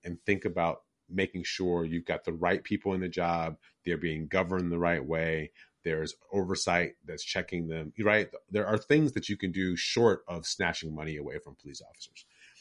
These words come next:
So, but you've gotta address the question that some of these activists are concerned about. And voting rights isn't just good for the activists. It's good for the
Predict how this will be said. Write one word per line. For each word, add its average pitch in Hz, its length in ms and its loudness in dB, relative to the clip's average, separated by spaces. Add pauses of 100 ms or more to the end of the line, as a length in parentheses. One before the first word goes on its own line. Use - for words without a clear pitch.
So, - 460 4
but - 160 -2
you've 120 100 -2
gotta 151 260 6
address 107 500 0
the 98 120 -6
question 85 640 -4 (100)
that 87 280 -4
some 92 180 -4
of 82 60 -6
these 85 160 -6
activists 78 720 -10 (180)
are 78 100 -8
concerned 117 420 -4
about. 78 260 -8 (200)
And 117 160 4
voting 170 300 6
rights 101 260 4
isn't 196 200 4
just 120 160 2
good 104 180 2
for 85 60 -6
the 78 100 -6
activists. - 580 -6 (400)
It's 165 160 4
good 226 300 0
for 165 100 2
the 101 300 2